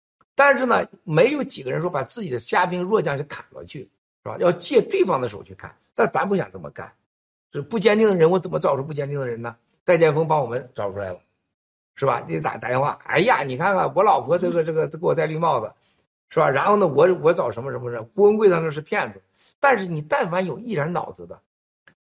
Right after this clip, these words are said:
Speaker 1: 郭文贵这样的骗子你能遇到几个？我就是骗子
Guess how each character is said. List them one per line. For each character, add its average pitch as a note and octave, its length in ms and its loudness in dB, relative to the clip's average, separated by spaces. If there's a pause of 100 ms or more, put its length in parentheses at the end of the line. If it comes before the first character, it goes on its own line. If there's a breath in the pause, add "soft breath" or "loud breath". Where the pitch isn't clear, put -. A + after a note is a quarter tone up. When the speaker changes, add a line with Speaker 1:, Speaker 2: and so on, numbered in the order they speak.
Speaker 1:
郭 A3+ 120 6
文 A#3+ 120 4
贵 B3+ 100 0
这 G#3 80 2
样 F#3 80 4
的 E3 60 -2
骗 F3+ 240 -2
子 E3 60 -6
你 C#3+ 120 -8
能 A2+ 180 -4
遇 F#3+ 120 -2
到 F3+ 100 2
几 - 140 -8
个？ - 320 -16 (460)
我 D3 200 4
就 F#4+ 180 6
是 G#3 80 2
骗 D3+ 280 0
子 - 80 -20